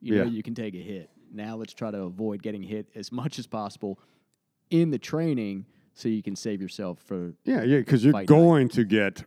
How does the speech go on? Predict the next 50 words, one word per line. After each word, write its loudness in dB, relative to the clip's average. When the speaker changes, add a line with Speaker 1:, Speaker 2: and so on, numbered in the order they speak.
Speaker 2:
real 2
damage -2
in -10
a -16
fight. -6
Like, -10
Speaker 1:
Yeah. -18
Speaker 2:
if -12
you 2
get 2
out 0
of -6
a -4
real -2
fight -4
without -4
any -6
damage, -4
you, -2
you -12
were -2
very 4
dominant 4
and -2
good 0
for -2
you. 0
Speaker 1:
Let 4
me 0
ask -2
you 8
about, 2
as -2
we 0
kind -4
of -12
start -4
to -2
wrap -2
this -4
up, -4
you -4
mentioned -6
the -6
folks -4
who 2
are, -2
um, -6
you -8
know, -8